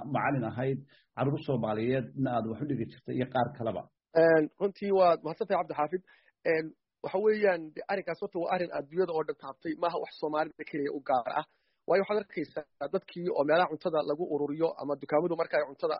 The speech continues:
Speaker 2: een, marka dukaamada shopping-ka oo tagtid aad ka, ka dukaamaysanaysid dukaamada waaweyn, waxaad arkaysaa meelaha cuntada lagu kaydiyo,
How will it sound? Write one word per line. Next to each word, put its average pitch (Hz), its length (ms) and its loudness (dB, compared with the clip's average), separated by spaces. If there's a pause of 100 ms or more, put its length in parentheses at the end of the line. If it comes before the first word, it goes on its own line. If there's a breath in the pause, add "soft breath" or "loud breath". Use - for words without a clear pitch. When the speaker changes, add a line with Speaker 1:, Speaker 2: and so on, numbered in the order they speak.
Speaker 2:
een, 135 360 -2 (440 soft breath)
marka 160 180 4
dukaamada 160 420 2
shopping-ka 160 600 -2
oo 151 120 4
tagtid 151 300 -2
aad 147 160 0
ka, 185 120 -4 (260)
ka 175 100 4
dukaamaysanaysid 143 720 0
dukaamada 147 320 4
waaweyn, 143 280 4 (240)
waxaad 151 220 0
arkaysaa 151 300 -4
meelaha 135 280 0
cuntada 143 280 -4
lagu 139 160 -4 (140)
kaydiyo, 139 360 2